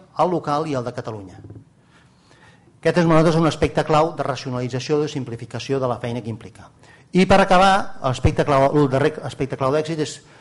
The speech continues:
prioritzar. Quan es diu priorita-, quan es diu que es vol prioritzar, vol dir que, que alguna cosa deixes pel final, i en aquesta llei, en teoria, no pots deixar res pel final, però tots sabem la realitat i quantes lleis no, no complim plenament,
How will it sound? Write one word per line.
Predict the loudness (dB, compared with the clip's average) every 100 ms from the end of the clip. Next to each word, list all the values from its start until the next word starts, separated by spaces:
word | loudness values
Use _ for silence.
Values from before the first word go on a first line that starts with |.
| -20 -12
prioritzar. | -6 -2 -2 -4 -8 -10 -14 _ _ -20 -20 -20 _ -8
Quan | -6 -4 -6 -2
es |
diu | -2
priorita-, | 0 0 0 0 -2 -2
quan | -2 0
es |
diu | 2 2 0 -6 -18 -6
que | -2
es | 2
vol | 2
prioritzar, | 4 2 2 4 4 4 0
vol | -2
dir | -2 0
que, | 2 2 0 -2
que | -2
alguna | 0 -2 -2
cosa | -2 -2
deixes | -2 -6 -10
pel | -8
final, | -6 -4 -4 -6
i | -6
en | -6
aquesta | -4 0
llei, | 0
en | 0
teoria, | -2 -2
no | -2
pots | -6 -6
deixar | -6 -4
res | -6 -6
pel | -12
final, | -6 -2 -2
però | -2 -8
tots | -8 -8
sabem | -6 -6
la | -6
realitat | -6 0 0 0 -6 -20 -20 -14
i | -6
quantes | -4 -2 -4
lleis | -4 -4
no, | -6 -6 -8
no | -8 -8
complim | -8 -6 -6
plenament, | -4 -4 -2 -4